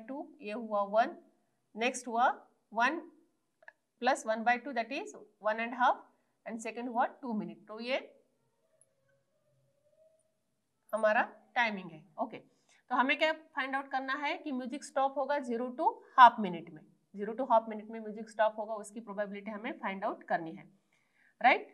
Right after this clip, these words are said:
तो generally जब भी हम प्रोबेबिलिटी फाइंड आउट करते हैं, हम क्या कहते हैं? Total number of possible outcome। But यहाँ पे क्या है, हमें क्या दिया हुआ है? टू मिनट्स दिया हुआ है, राइट? ये जो है,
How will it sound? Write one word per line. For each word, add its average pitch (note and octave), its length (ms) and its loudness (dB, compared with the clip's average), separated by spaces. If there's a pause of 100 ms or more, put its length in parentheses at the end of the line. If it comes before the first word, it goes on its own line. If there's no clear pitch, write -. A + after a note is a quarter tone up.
(200)
तो B3+ 60 -12
generally C4+ 400 0
जब C4+ 160 -2
भी D4 60 -4
हम E4+ 140 -2
प्रोबेबिलिटी C#4 440 -6
फाइंड C4 260 0
आउट C4 140 -8
करते C4 220 -6
हैं, C#4+ 60 -4
हम C4+ 100 -8
क्या C4 140 -4
कहते C4+ 220 -8
हैं? C#4+ 120 -6
Total B3 380 -2
number A#3+ 260 -8
of B3 100 -12
possible A3 420 -6 (100)
outcome। - 340 -6 (360)
But A#3+ 120 -4
यहाँ C#4+ 240 2
पे D#4+ 160 -4
क्या D#4 200 2
है, D#4+ 200 4
हमें C4+ 240 -4
क्या C#4 160 -2
दिया C#4 240 -4
हुआ C#4 240 -2
है? D4+ 120 4 (800)
टू E4+ 140 2
मिनट्स D#4+ 360 0
दिया A3+ 240 2
हुआ F3 220 2
है, D3+ 160 -10 (160)
राइट? B3 320 0 (560)
ये A3 120 -6
जो A#3 180 -4
है, G3+ 140 2